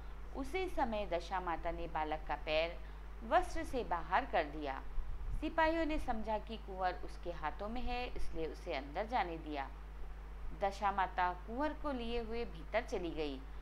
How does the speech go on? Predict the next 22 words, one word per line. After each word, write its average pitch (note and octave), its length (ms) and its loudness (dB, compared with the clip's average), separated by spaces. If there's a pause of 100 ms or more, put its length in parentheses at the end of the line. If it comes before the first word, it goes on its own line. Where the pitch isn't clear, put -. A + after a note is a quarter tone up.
(280)
उसने F3+ 440 -4 (540)
राजकुमार D4+ 800 4
को B3 320 0
चौक D#3+ 400 -4
में G#3+ 140 -4
छोड़ A#3 280 0
दिया A3+ 460 2
और D#3+ 120 2
वापस D#3+ 440 -2
चली G#3 260 2
गई। C3+ 200 -2 (580)
परंतु F3+ 440 2
रानी E3+ 320 2
ने F3 160 -4
दशा F3+ 400 0
माता G3+ 340 4
रूपी F#3+ 320 0
भिखारिन D#3+ 600 0
को D3 100 -2
देख F3+ 340 -2
लिया F3+ 180 4
था। D3+ 340 -2